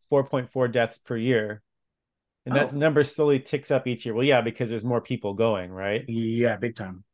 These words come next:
Speaker 1: Yeah.
Speaker 2: What was the, what was the deadliest year, though? I think it was in the nineties sometime. Ninety-four, ninety-five. Like, there was some major, like, major, like, one of the parties had a bunch of deaths in it. It was, like, a cascading chain of events that caused a bunch of deaths.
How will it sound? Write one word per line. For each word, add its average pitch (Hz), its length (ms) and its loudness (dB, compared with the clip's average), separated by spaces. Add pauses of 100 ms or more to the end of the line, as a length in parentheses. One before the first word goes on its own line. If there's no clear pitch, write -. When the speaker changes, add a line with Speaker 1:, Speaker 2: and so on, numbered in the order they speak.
Speaker 1:
Yeah. 113 140 -4
Speaker 2:
What 170 100 8
was 165 120 2
the, 175 80 6
what 170 200 4
was 160 100 2
the 160 60 2
deadliest 139 400 0
year, 131 180 -2
though? 104 280 -6 (440)
I 127 60 -4
think 160 140 2
it - 20 4
was 151 120 2
in 123 100 0
the 113 80 0
nineties 110 440 -2
sometime. 90 460 -12 (300)
Ninety-four, 110 500 -4
ninety-five. 107 540 -6 (800)
Like, 147 120 4
there 170 80 6
was 156 80 4
some 131 220 2
major, 131 440 0
like, 110 220 -6 (160)
major, 123 600 0 (840)
like, 123 220 -2
one 139 200 4
of 131 80 6
the 113 260 2 (360)
parties 113 440 0
had 113 160 -4
a 95 120 -8
bunch 120 220 -2
of 107 100 -4
deaths 107 320 -2
in 98 100 -6
it. 90 200 -14
It 104 40 -12
was, 98 140 -12
like, 101 140 -10
a 104 60 -12
cascading 107 760 -2 (600)
chain 117 240 0
of 101 120 0
events 101 360 -4
that - 120 -16
caused 98 240 -8
a - 20 -12
bunch 98 200 -10
of 92 40 -14
deaths. 98 380 -8